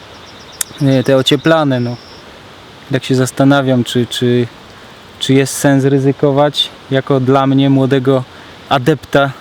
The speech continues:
tej sztuki, i próbować to zimować na takich, czy po prostu mam zapasowe dwa, czy po prostu je przełożyć do tych,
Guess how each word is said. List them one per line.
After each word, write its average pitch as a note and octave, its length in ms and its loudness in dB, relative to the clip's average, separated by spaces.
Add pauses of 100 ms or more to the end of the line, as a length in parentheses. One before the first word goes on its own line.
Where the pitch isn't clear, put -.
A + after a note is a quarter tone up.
tej C3 120 0
sztuki, D3 520 -2 (680)
i C3+ 60 -4
próbować C#3+ 500 0
to C#3+ 120 0
zimować C#3 440 2
na C#3 120 0
takich, C#3+ 440 -4
czy - 120 -10
po D3 140 -2
prostu D3 720 2 (120)
mam D#3+ 220 2
zapasowe C3+ 540 0
dwa, C3+ 360 -2 (320)
czy C#3 100 -6
po C#3+ 120 0
prostu C#3+ 260 -2
je C#3 80 2
przełożyć C3+ 520 -2
do B2+ 100 0
tych, - 340 -8